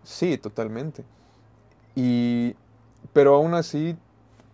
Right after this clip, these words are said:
este, también me tocó ir, estar en Ciudad de México porque hice una movilidad estudiantil.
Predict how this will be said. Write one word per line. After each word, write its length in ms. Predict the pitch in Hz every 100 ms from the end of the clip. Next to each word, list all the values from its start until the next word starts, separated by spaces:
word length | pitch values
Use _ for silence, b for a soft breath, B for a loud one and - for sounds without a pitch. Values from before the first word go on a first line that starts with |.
| _ -
este, 420 | 113 - - 110
también 480 | 113 120 131 135 -
me 100 | 117
tocó 380 | - 107 120 120
ir, 100 | 117
estar 280 | 110 - 117
en 80 |
Ciudad 220 | 120 117 110
de 60 |
México 440 | 110 151 165 - 104
porque 220 | 110 104
hice 140 | 107 123
una 100 | 117
movilidad 460 | 104 98 101 95 101
estudiantil. 760 | - 104 98 95 - 147 -